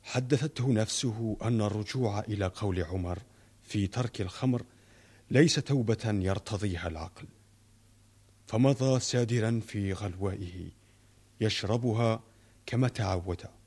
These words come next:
وكلما شرب ذهب إلى عمر وطلب منه أن يضربه حد السكر، حتى أعيا أمره عمر، فقرر نفيه وإبعاده عن شباب المدينة.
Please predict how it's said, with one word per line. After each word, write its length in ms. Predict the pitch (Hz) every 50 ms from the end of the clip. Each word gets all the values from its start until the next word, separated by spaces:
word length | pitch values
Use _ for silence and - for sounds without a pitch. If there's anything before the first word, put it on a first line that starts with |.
| - _ _ _ _ - - _ _ _ - - - - - - - - - -
وكلما 540 | - 120 - - 170 165 160 160 156 151 139
شرب 520 | 123 - - 131 123 117 107 113 120 127 135 - - - - - - - - - - 104
ذهب 340 | 104 120 110 117 127 113 117
إلى 280 | 120 110 120 113 113
عمر 420 | 101 87 85 104 110 98 95 92 - - - - - - - - - - -
وطلب 560 | 92 90 95 98 - - 135 139 135 120 117
منه 440 | 110 113 123 123 110 104 113 120 -
أن 180 | 110 110 117 107
يضربه 760 | 107 107 101 - - 101 104 117 110 117 104 98 101 98 90
حد 320 | 87 - - 107 101 92 98
السكر، 440 | 87 - - - 101 - - 95 - - - - - - - - _ _ - - - - - - - - - - - -
حتى 640 | - - - 139 - - - - 165 160 147 147 -
أعيا 460 | 139 143 135 127 117 131 123 123 -
أمره 420 | 120 120 113 104 101 92 95 87 82 87
عمر، 240 | 85 76 78 78 - - - - - - - - - - _ - - - - -
فقرر 500 | - - - - 135 131 135 127 123 117
نفيه 360 | 104 117 120 - - 113 101 98
وإبعاده 1000 | 110 107 101 101 101 - - 104 82 - - 92 113 123 113 117 104 104 113 107 101
عن 140 | 92 110 110
شباب 420 | - - - 101 95 107 104 92
المدينة. 520 | 98 90 92 92 90 - - 95 85 -